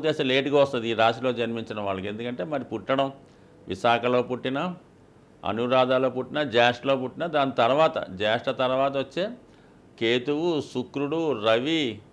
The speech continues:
చంద్ర, కుజ, రాహు ఇంచుమించుగా ఎండింగ్ స్థాయిలో వస్తుంది కాబట్టి ఎక్కువ మందికి మహాదశ రాకపోవచ్చు. అయితే ఇదే లగ్నంలో, వృశ్చిక లగ్నంలో జన్మించి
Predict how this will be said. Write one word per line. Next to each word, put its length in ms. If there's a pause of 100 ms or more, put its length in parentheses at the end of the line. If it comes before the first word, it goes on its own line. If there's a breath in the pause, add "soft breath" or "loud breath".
(640)
చంద్ర, 360
కుజ, 300
రాహు 420
ఇంచుమించుగా 580
ఎండింగ్ 460
స్థాయిలో 340
వస్తుంది 220
కాబట్టి 180
ఎక్కువ 200
మందికి 300
మహాదశ 500
రాకపోవచ్చు. 760 (760 soft breath)
అయితే 280
ఇదే 300
లగ్నంలో, 680
వృశ్చిక 320
లగ్నంలో 640
జన్మించి 680